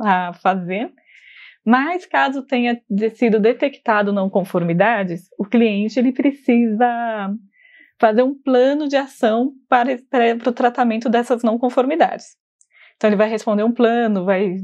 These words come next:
descrever como ele vai, a causa fundamental, como que ele vai tratar essas não conformidades e enviar novamente pra aprovação do auditor. Bem, acabado esse processo, então essa,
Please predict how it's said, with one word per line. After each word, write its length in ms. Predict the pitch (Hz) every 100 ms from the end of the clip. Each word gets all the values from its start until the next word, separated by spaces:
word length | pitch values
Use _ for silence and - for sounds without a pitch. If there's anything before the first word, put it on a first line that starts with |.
| 180
descrever 440 | 208 208 208 202
como 340 | 202 233 247 220
ele 80 |
vai, 360 | 185 185 190 185
a 60 | 196
causa 280 | 196 175 175
fundamental, 920 | 175 180 240 302 277 220 196 190 185
como 280 | 185 233 226
que 100 | 226
ele 80 | 196
vai 140 | 185
tratar 500 | 180 196 190 - 196
essas 240 | 180 180 175
não 160 | 175
conformidades 1040 | 170 180 180 175 220 233 196 208 247 320 _ _ _ _ - - _ -
e 220 | 330 349
enviar 420 | 339 339 262 247
novamente 640 | 254 247 254 226 202 214
pra 180 | - 240
aprovação 520 | 233 240 233 240 226
do 80 | 233
auditor. 540 | 233 240 311 202 - - _ _ _ _ _ _ _ _ _ _ _ _ _ _ _ _ -
Bem, 320 | 220 262 208 196 - _ _ -
acabado 560 | 240 240 311 240 247 285
esse 160 | 247
processo, 600 | 240 220 226 202 196 285 254
então 280 | 240 214
essa, 260 | 233 240 262